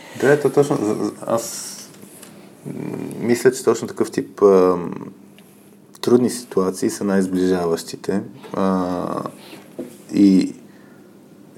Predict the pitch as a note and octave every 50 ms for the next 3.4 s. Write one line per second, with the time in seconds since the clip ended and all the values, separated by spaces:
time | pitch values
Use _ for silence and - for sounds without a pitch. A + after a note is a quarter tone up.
0 | - - G#2 F#2+ F#2 - - G2 G#2+ G#2 G#2+ G#2+ G2+ - G2+ G2 F#2 F#2 F#2 -
1 | - F#2+ F#2+ - - - F2+ F2+ - - - F2+ F2+ F2+ F2+ F2+ E2+ - - -
2 | - - F#2+ F#2+ F2+ F2 F2 F2 E2 - - - - - - - - - - G#2
3 | F2 F2+ F2+ F#2 F2+ F2 F2 E2